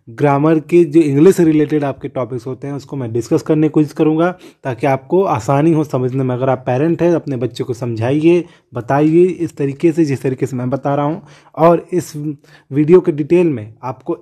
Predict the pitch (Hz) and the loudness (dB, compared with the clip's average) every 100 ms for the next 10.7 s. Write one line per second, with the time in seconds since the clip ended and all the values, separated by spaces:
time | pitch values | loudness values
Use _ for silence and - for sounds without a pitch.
0 | - 196 - - - 156 165 - 175 160 | 0 0 0 -18 -2 2 2 2 -2 0
1 | 147 160 147 123 131 151 156 175 135 123 | 0 -2 -2 -6 -2 0 0 0 -2 -4
2 | 127 123 117 113 208 190 - _ _ 139 | -6 -6 -6 -2 -2 -4 -20 _ _ -6
3 | 131 - 117 - 127 107 98 - - _ | -6 -6 -8 -6 -6 -6 -8 -18 -20 _
4 | 127 135 147 180 160 175 156 139 156 151 | 0 4 6 6 6 2 0 0 -2 -2
5 | 147 139 135 147 143 139 147 151 139 135 | -4 -2 0 -2 -2 -4 0 0 0 0
6 | 127 151 165 180 - - _ - 180 156 | 2 4 4 0 -4 -20 _ 2 4 4
7 | 143 - 156 139 143 151 160 160 147 123 | 0 -4 -2 0 2 2 2 2 2 -4
8 | _ _ _ _ - 151 143 139 127 165 | _ _ _ _ -2 2 2 2 2 2
9 | 160 160 202 - 143 151 151 208 - - | 2 4 2 2 -2 0 -2 -6 -8 -12
10 | - 120 110 110 107 113 107 | -6 -6 -6 -8 -6 -6 -8